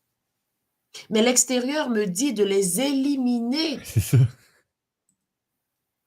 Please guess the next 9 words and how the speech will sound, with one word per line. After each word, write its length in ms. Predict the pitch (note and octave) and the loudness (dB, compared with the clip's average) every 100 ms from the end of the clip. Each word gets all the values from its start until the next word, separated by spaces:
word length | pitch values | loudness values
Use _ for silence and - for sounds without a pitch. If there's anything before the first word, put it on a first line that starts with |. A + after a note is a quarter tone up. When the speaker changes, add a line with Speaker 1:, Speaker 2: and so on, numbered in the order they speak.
| _ _ _ _ _ | _ _ _ _ _
Speaker 1:
Au 240 | A3+ C4 B3+ | 8 8 8
lieu 640 | A#3 A#3+ D4+ F#4 G4 G#3 F3 - _ - | 4 0 2 4 2 -2 -12 -18 _ -2
de 140 | G#3+ | 2
m'apprendre 1080 | A3 A3+ A3+ - - D4+ F4 F4+ C4+ F3+ - _ _ _ _ _ _ | 4 2 0 -8 -2 4 6 4 0 -8 -14 _ _ _ _ _ _
à 120 | G3+ A3 | 0 4
mettre 420 | A#3 F4 G#4 A#3+ | 4 4 2 -2
la 140 | A3+ | -4
lumière 720 | A3 B3 C4 C#4+ F4 G4 F4 | -2 -2 -2 0 0 2 0
là-dessus, 840 | A3+ G3 F#3+ F#3 - C#4+ D#4 C#4 | -2 -4 -2 -2 0 -2 -4 -10